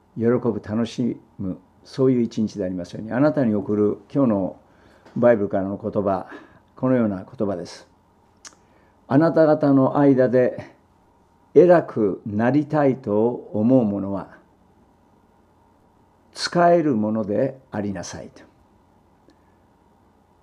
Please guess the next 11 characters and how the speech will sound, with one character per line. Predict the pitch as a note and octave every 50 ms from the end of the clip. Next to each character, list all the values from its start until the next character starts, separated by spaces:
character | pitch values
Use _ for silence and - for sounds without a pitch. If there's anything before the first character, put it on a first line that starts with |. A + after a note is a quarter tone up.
| _ _ _
魂 | - F3 F3+ F3+ F3 - D3
の | C3 B2
廊 | C3 C3+
下、 | - C#3 A#2+
ジ | G#2+ A2 C3+ C#3
ー | A#2+
ザ | A2+ G#2
ス | G2 - G#2
は、 | G2+ A2 A#2 A#2+ G#2+ G2+ G2 - - _ _ - _ _ _ _ _ _ _ _ _ _ _ _ _ _ _ _
「私 | - B2 C3+ C3+ C#3+ C#3+ C#3 C#3 - C3+
は | C3 B2+ C3 D3 D3+ C3